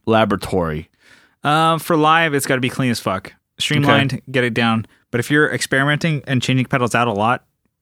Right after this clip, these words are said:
Speaker 2: sloppy it up.
Speaker 1: Thank you.
Speaker 2: Okay.
Speaker 1: So you
Speaker 2: That,
Speaker 1: called
Speaker 2: that
Speaker 1: me out, you bastard. And
Speaker 2: Well, I mean,
Speaker 1: that's
Speaker 2: why,
Speaker 1: all it.
Speaker 2: why,
Speaker 1: Okay.
Speaker 2: why not?
Speaker 1: Next topic. <laughs> No, I think, I think whatever you're settled with, I mean,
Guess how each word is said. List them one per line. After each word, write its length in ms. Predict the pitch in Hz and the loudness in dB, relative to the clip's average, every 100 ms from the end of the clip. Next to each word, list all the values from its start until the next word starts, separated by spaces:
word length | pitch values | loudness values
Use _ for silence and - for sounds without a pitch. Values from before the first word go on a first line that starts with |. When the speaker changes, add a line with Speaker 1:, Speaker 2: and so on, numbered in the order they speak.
| _ _ _ | _ _ _
Speaker 2:
sloppy 360 | - 120 113 110 | -4 -2 0 -2
it 80 | |
up. 140 | 101 - - _ _ _ | -2 -6 -16 _ _ _
Speaker 1:
Thank 340 | - 269 285 | 2 4 4
you. 320 | - 95 90 - | 0 0 0 -4
Speaker 2:
Okay. 260 | 143 127 98 _ - | -4 -2 -6 _ -18
Speaker 1:
So 180 | - 143 | -4 2
you 60 | |
Speaker 2:
That, 100 | 160 | 4
Speaker 1:
called 240 | 165 214 214 | 6 6 6
Speaker 2:
that 40 | |
Speaker 1:
me 100 | 196 | 6
out, 240 | 208 220 131 | 6 6 4
you 80 | |
bastard. 680 | 107 - 110 113 - 151 143 - | 0 2 2 2 0 0 0 0
And 100 | 196 | 4
Speaker 2:
Well, 120 | 240 | 6
I 60 | |
mean, 260 | 226 226 202 | 6 4 4
Speaker 1:
that's 120 | 127 | 2
Speaker 2:
why, 80 | 143 | 4
Speaker 1:
all 200 | 165 160 | 6 8
it. 160 | 160 - | 6 2
Speaker 2:
why, 260 | - 151 151 | -4 0 2
Speaker 1:
Okay. 80 | 143 | 4
Speaker 2:
why 100 | 160 | 4
not? 240 | 160 156 - - | 4 0 -4 2
Speaker 1:
Next 320 | 127 147 - | 2 2 2
topic. 560 | 180 208 - 196 196 - _ _ | 4 4 4 -2 -2 -16 _ _
<laughs> 0 | - - - - - - - - - _ 208 - 165 - - - - | -4 -2 -4 -10 -16 -16 -14 -14 -18 _ -8 -4 -4 -6 -8 -16 0
No, 220 | - 151 196 | 4 6 6
I 140 | 131 | 4
think, 400 | 165 196 190 175 - _ - - - | 4 4 2 0 -12 _ -20 -18 2
I 140 | 139 | 2
think 240 | 156 190 147 | 4 2 4
whatever 440 | 139 139 139 143 | 4 4 4 6
you're 140 | 151 139 | 6 4
settled 420 | - 151 143 139 | 4 4 6 4
with, 280 | 139 135 - | 4 2 0
I 40 | 117 | 0
mean, 280 | 117 107 | 2 2